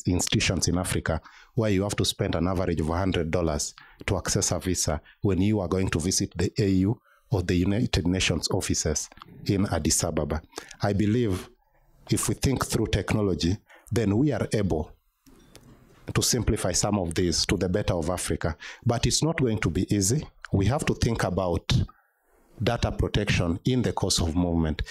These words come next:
If I'm already enjoying well data protection in my country, I would want to continue enjoying that when I move into another African country. How do we ensure policies that guarantee uniform protection.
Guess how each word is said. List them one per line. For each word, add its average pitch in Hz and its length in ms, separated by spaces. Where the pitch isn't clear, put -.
If - 180
I'm 120 140
already 113 260
enjoying 95 540
well 123 500
data 110 220
protection 107 520
in 92 80
my 101 200
country, 131 520
I 110 60
would 107 120
want 120 220
to 120 60
continue 101 420
enjoying 90 360
that 82 280
when 95 180
I 90 80
move 95 300
into 85 160
another 85 260
African 82 440
country. 82 500
How 120 160
do 110 120
we 113 140
ensure 98 360
policies 95 680
that 104 240
guarantee 98 440
uniform 101 500
protection. 85 640